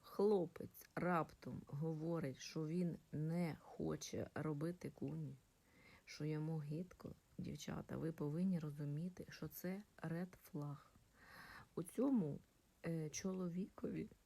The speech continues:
живе пасивний голубий гномік. Якщо чоловіку не подобається пілотка, це означає, що він по ковбаскам. А тепер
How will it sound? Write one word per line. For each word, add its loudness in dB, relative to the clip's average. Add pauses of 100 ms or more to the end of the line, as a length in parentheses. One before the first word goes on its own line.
(420)
живе 2 (600)
пасивний 0 (120)
голубий -2 (380)
гномік. -2 (1300)
Якщо 2
чоловіку -2 (160)
не 2
подобається -4 (400)
пілотка, 0 (460)
це 6
означає, 2
що -4
він 2 (140)
по 0
ковбаскам. -4 (600)
А 4
тепер 2